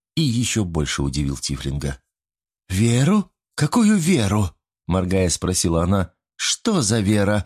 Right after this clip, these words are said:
Они верят в тебя?» «Нет, не в меня. У них вера в Создателя Вселенной». Бабка Агнесы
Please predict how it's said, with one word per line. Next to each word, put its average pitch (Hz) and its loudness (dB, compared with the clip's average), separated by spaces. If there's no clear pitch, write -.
Они 117 2
верят 120 0
в - -10
тебя?» 123 0
«Нет, 104 -2
не 85 0
в 90 2
меня. 101 0
У - -2
них 143 0
вера 131 2
в 110 -2
Создателя 107 0
Вселенной». 65 -4
Бабка 82 -2
Агнесы 82 0